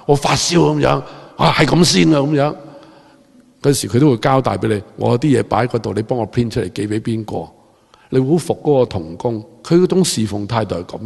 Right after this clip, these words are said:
樣。其實呢個好優美嘅人生。好啦，嗱，講到最尾就係忍耐力，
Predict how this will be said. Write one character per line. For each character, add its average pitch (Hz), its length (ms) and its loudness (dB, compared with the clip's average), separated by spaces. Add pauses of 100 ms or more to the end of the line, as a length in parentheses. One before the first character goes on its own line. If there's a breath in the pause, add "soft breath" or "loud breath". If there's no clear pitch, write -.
(140)
樣。 82 120 -10 (580 soft breath)
其 - 120 -10
實 98 60 -4
呢 147 120 0
個 123 80 0
好 101 100 -2
優 120 280 0
美 107 160 0
嘅 92 160 -2
人 78 220 -10
生。 101 260 -4 (480)
好 139 80 2
啦， 131 140 0 (280)
嗱， 90 100 -16
講 127 200 -2
到 127 180 2
最 117 240 -4
尾 110 160 0
就 110 80 -4
係 87 160 -6 (200)
忍 107 260 4
耐 107 180 6
力， 95 180 -4